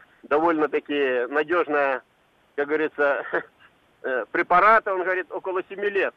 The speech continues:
Поэтому ты действительно не просто так, как говорится, не заглядывал даже в эту сторону». Что еще хочу сказать?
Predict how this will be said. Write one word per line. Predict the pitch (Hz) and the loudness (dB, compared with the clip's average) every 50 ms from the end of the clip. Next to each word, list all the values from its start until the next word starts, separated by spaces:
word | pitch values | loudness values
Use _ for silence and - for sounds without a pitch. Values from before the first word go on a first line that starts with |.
| _ _ _ | _ _ _
Поэтому | - 160 160 143 170 170 165 | -6 -6 -6 -6 -6 -8 -8
ты | 160 185 180 170 165 160 151 143 147 127 120 - - - _ _ _ | -6 -6 -6 -6 -6 -6 -8 -10 -12 -14 -18 -20 -20 -20 _ _ _
действительно | 120 123 175 - 185 381 - - 302 151 147 - - _ _ _ - | -10 -10 -8 -4 -4 -4 -4 -2 -2 -4 -4 -4 -8 _ _ _ -8
не | 139 | -8
просто | 147 - 196 185 - 180 170 | -4 -2 -2 -2 0 -2 -2
так, | - 190 180 165 | 2 2 0 2
как | - 165 151 | 0 -4 -4
говорится, | 147 160 160 156 - - 151 | -2 -2 -2 -4 -4 -4 -6
не | 156 147 | -4 -2
заглядывал | 139 160 156 160 160 147 127 123 123 120 113 | -2 -2 0 2 2 2 2 0 -2 -2 -4
даже | 120 120 - 123 | -6 -8 -6 -6
в | 120 | -6
эту | 117 - - 117 | -6 -6 -8 -12
сторону». | - - 110 101 92 85 - - - - - - - - - _ - | -10 -8 -6 -6 -6 -8 -10 -16 -20 -20 -20 -20 -20 -20 -20 _ -12
Что | - - 240 240 | -4 2 4 4
еще | 254 247 - - 240 | 4 4 2 2 2
хочу | - 202 180 - - 151 | 2 2 0 0 -2 -8
сказать? | - - 151 143 127 127 120 104 90 | -6 -4 -4 -2 -2 -2 -4 -4 -6